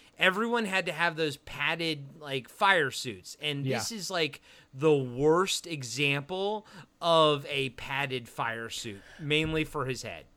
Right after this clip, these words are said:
Speaker 2: I will say, um, Halloween Two did a pretty damn good job when Michael Myers is torched at the end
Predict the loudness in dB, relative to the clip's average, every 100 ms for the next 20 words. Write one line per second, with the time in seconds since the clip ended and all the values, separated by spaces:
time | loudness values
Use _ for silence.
0 | _ 4 4 6 4 6 6 6 4 0
1 | -2 0 0 -2 -4 -8 -12 -8 0 2
2 | 4 2 0 -2 -4 0 4 6 4 -2
3 | -8 -6 -6 -2 0 0 -2 -2 -2 -2
4 | -2 -4 -4 -4 -4 -6 -6 -6 -4 -6
5 | -4 -4 -6 -8 -10 -12 -10 -8 -6 -6
6 | -6 -8 -8 -6 -6 -6 -8 -10